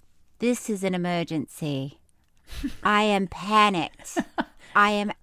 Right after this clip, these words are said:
Speaker 1: absolutely
Speaker 2: <laughs>
Speaker 1: panicked."
Speaker 2: Right. I am a
Speaker 1: <laughs>
Speaker 2: mother.
Speaker 1: It's like, and, and it's like
Speaker 2: In a spiral right
Speaker 1: your
Speaker 2: here.
Speaker 1: body language is saying something else, but okay, I'm gonna, th-, I do believe you. But it was, <laughs> this is a lot of, like,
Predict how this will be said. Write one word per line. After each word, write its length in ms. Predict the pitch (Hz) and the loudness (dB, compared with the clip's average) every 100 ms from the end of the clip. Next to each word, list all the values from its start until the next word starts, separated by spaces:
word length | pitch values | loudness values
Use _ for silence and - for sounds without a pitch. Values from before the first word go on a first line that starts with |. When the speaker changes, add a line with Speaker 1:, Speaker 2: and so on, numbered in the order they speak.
| - - | -2 4
Speaker 1:
absolutely 1300 | 214 208 208 208 - 226 208 196 196 - 202 196 - | 6 6 4 -2 -12 -8 -4 -2 -4 -6 -8 -8 -8
Speaker 2:
<laughs> 40 | |
Speaker 1:
panicked." 560 | - - 180 185 190 185 | -14 -12 -4 0 2 4
Speaker 2:
Right. 400 | 208 190 208 - | 6 6 2 0
I 220 | 196 208 | 0 2
am 180 | 214 208 | 2 0
a 80 | 190 | 4
Speaker 1:
<laughs> 160 | 440 | 6
Speaker 2:
mother. 300 | - 571 605 | 8 8 10
Speaker 1:
It's 80 | 539 | 8
like, 260 | 480 - - - _ - 571 - | 6 0 -20 -20 _ -14 -8 -6
and, 440 | 339 - 571 453 | 2 6 6 6
and 100 | 480 - | 2 2
it's 240 | 480 - | -4 0
like 200 | 440 381 - - - | 0 0 -6 -20 -4
Speaker 2:
In 200 | 202 208 | 2 4
a 60 | 208 | 4
spiral 640 | - 226 196 190 185 170 | 2 4 6 6 6 6
right 220 | 180 180 | 6 6
Speaker 1:
your 100 | 185 | 4
Speaker 2:
here. 120 | 196 | 6
Speaker 1:
body 360 | 403 539 508 440 | 6 8 6 8
language 440 | 370 330 269 285 247 | 8 8 6 4 4
is 160 | 240 | 2
saying 400 | - 254 240 220 | 6 6 8 4
something 500 | 208 247 233 285 320 | 4 4 6 8 8
else, 400 | 226 190 190 - - | 8 6 2 -2 0
but 180 | 220 - 494 | 2 2 2
okay, 400 | - 427 339 220 | 0 0 0 0
I'm 160 | 247 302 | -2 -2
gonna, 220 | 339 349 | -2 -4
th-, 160 | - 247 | -6 -6
I 80 | 254 | -6
do 240 | 294 320 311 | -4 -4 -2
believe 400 | 220 208 240 196 | -2 0 -2 -2
you. 240 | 185 175 - | -2 -2 0
But 100 | 302 | -2
it 80 | - | 4
was, 260 | 539 - - | 2 2 2
<laughs> 40 | |
this 220 | 494 - 480 | 4 4 4
is 180 | 392 | 2
a 60 | 427 | 2
lot 420 | 359 330 403 427 | 4 6 8 8
of, 220 | 370 339 | 8 6
like, 420 | 330 339 - - | 4 0 0 -20